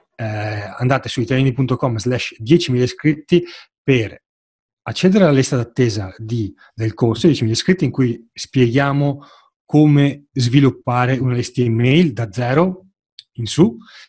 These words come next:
fino a mille, poi diecimila iscritti e oltre. E iscrivendovi alla lista d'attesa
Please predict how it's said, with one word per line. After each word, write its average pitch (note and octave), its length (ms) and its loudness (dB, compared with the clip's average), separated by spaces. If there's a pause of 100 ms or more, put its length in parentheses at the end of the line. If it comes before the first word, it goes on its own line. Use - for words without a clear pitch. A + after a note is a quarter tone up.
fino G2+ 320 -10
a F#2 60 -8
mille, C#3+ 360 4
poi A#2 160 -6
diecimila A2 400 -6
iscritti A#2 480 -4
e G#2 80 -2
oltre. A2+ 540 -4 (760)
E D#3+ 400 2 (160)
iscrivendovi C#3+ 500 0
alla B2 80 2
lista C3+ 180 -2
d'attesa C3+ 480 0